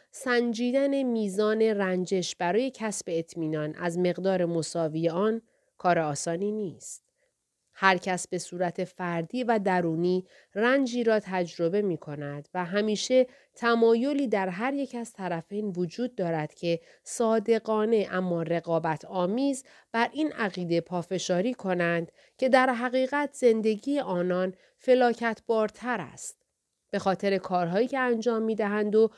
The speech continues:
شریک زندگیشان تمایلی ندارد قدر آنها را بداند یا جبران کند. برای اجتناب از این نتیجه گیری تسلی بخش که یکی زندگی سختری را می‌گذراند،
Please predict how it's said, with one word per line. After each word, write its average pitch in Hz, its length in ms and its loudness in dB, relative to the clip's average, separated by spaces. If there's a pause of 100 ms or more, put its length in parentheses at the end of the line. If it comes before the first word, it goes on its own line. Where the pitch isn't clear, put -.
(140)
شریک 208 480 0
زندگیشان 185 880 0
تمایلی 196 720 0
ندارد 190 560 0 (320)
قدر 180 320 2
آنها 160 400 -4
را 165 140 -4
بداند 151 680 -4
یا 165 100 -2
جبران 151 580 -6
کند. 139 380 -16 (640)
برای 285 280 4
اجتناب 196 580 2
از 185 320 -4
این 254 240 -2
نتیجه 175 400 -2
گیری 156 340 0
تسلی 156 560 -4
بخش 156 360 -4
که - 120 -8
یکی 170 580 -4
زندگی 175 600 2
سختری 180 720 -2
را 151 120 -2
می‌گذراند، 160 880 0